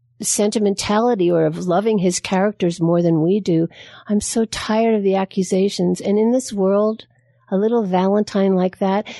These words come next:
to hear you begin to, to, uh, mock your own work, I couldn't bear it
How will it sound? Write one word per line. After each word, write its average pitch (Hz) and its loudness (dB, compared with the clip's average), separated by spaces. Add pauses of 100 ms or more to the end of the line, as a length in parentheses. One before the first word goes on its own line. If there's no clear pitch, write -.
(160)
to 214 -4
hear 247 0
you 226 2
begin 214 -2
to, 202 -2
to, 202 -2 (220)
uh, 185 -4 (360)
mock 208 0
your 202 0
own 196 2
work, 196 -2 (600)
I 202 -6
couldn't 226 -4
bear 185 0
it - -10